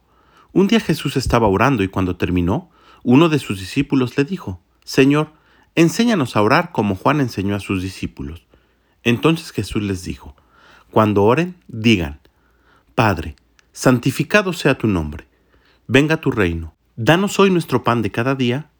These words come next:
y perdona nuestras ofensas, puesto que también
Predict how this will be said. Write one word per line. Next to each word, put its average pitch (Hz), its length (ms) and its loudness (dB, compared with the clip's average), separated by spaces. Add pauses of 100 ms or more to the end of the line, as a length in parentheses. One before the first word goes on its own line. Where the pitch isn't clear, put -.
y 143 120 2
perdona 156 440 2
nuestras 139 420 -2
ofensas, 120 600 -4 (280)
puesto 101 320 0
que - 140 -8
también 90 520 -2